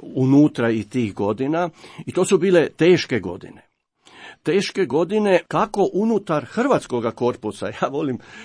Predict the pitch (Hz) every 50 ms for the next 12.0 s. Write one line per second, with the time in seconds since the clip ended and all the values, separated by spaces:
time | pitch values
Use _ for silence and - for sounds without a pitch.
0 | - _ - 143 - - 123 120 123 131 147 160 165 151 - - 143 147 143 135
1 | - 139 127 - 147 139 131 147 151 151 147 123 98 120 120 - - 120 117 123
2 | 123 117 101 - 110 98 - 104 107 107 104 - 127 135 135 _ - 156 160 123
3 | 117 _ _ _ _ _ _ _ _ _ _ _ _ _ _ _ _ - _ _
4 | - - - - 151 - 127 135 143 135 131 123 117 - - - - - _ _
5 | - 135 180 202 226 214 - - - 175 165 - - 135 143 131 135 127 - -
6 | 151 175 185 - 175 143 110 113 - - - 98 90 90 - - - 120 - -
7 | 107 - - 151 185 190 269 269 262 202 - - 185 139 131 113 - - 113 104
8 | - - 127 156 185 170 165 139 - 151 165 175 175 156 139 127 117 92 104 139
9 | 170 190 190 - 156 147 139 151 160 151 139 135 139 151 143 156 147 135 - 135
10 | 107 - 127 110 - - - 156 135 139 - 139 131 135 113 113 131 131 135 131
11 | 107 117 123 123 131 131 127 - - - - 127 131 127 127 127 127 127 127